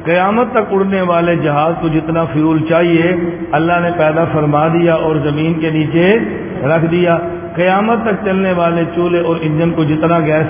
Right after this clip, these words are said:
چاہیے اللہ نے پیدا فرما دیا اور زمین کے نیچے رکھ دیا۔ قیامت تک آنے والے انجن کو جتنا ڈیزل پٹرول چاہیے اللہ نے پیدا فرمایا اور زمین کے نیچے رکھ دیا۔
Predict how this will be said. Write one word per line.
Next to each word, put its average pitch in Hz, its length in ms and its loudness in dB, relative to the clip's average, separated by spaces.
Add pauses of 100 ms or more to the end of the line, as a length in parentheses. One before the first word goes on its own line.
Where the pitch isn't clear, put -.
چاہیے 170 440 2 (340)
اللہ 165 300 0
نے 175 140 0
پیدا 160 260 0 (100)
فرما 151 400 0
دیا 165 160 2
اور 160 240 0
زمین 151 300 0
کے 160 120 -2
نیچے 156 360 2 (540)
رکھ 165 280 -2
دیا۔ 185 260 0 (360)
قیامت 208 460 0
تک 202 200 -2
آنے 180 220 0
والے 170 300 2 (120)
انجن 170 300 0
کو 165 80 2
جتنا 165 320 0
ڈیزل 165 400 4
پٹرول 160 480 2
چاہیے 160 400 4 (320)
اللہ 170 280 2
نے 175 160 0
پیدا 160 360 2
فرمایا 160 360 0
اور 165 260 0
زمین 156 340 2
کے 160 100 2
نیچے 156 380 2 (540)
رکھ 196 240 0
دیا۔ 214 240 2